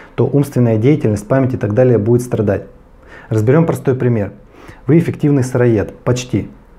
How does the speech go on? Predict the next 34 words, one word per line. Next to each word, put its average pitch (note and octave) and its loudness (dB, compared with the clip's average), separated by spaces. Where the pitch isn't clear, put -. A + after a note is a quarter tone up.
Вы, D3 2
у A#2+ 0
вас, C3+ -2
э, A#2+ -2
идеальные C3 2
фрукты, B2 -4
вы B2+ 2
живете B2+ 4
в A#2 2
идеальном B2 2
экологическом A2+ -2
месте, G#2+ -4
занимаетесь B2 2
спортом C3 0
и - -4
так G#2+ -2
далее. G2 -4
Но B2 2
умственная C3 2
деятельность B2+ 2
при B2 2
этом A#2+ 0
будет A2+ 2
страдать, A2+ 0
вот, A2 -4
если B2+ 0
у A2+ -4
вас B2+ -2
не B2 -2
соблюдается A#2 0
хотя A#2+ -2
бы A#2 2
один A#2 0
момент. A2 -2